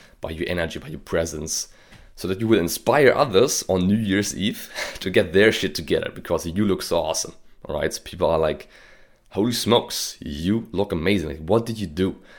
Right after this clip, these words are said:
I wanna look the same. I wanna start twenty twenty looking like you," all right? If you want to experience that and be an inspiration to others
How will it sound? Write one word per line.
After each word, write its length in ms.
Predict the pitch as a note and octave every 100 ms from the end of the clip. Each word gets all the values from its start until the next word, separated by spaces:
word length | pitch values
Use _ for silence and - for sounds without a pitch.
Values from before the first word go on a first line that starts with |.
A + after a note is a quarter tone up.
| - _
I 60 | -
wanna 140 | E2
look 180 | G2+ G#2
the 80 | F#2
same. 440 | - - F2+ C#2+
I 60 | D2
wanna 220 | D#2+ F2+
start 500 | - - E2 E2+ - - -
twenty 220 | F2 D#2
twenty 400 | - D#2+ D#2+ - - - - - -
looking 420 | D#2 E2+ E2+ E2+
like 360 | E2 D2+ D2 D2
you," 280 | E2+ F2 - - - -
all 60 |
right? 280 | - D2+ - -
If 140 | -
you 80 | G#2
want 180 | C3+ C#3
to 240 | A#2 A2+ - - - - -
experience 480 | - - F#2+ E2 -
that 140 | D2+
and 100 | C2+
be 80 | F2+
an 60 |
inspiration 420 | E2+ - D#2+ E2 E2
to 120 | -
others 440 | D#2 D2+ - -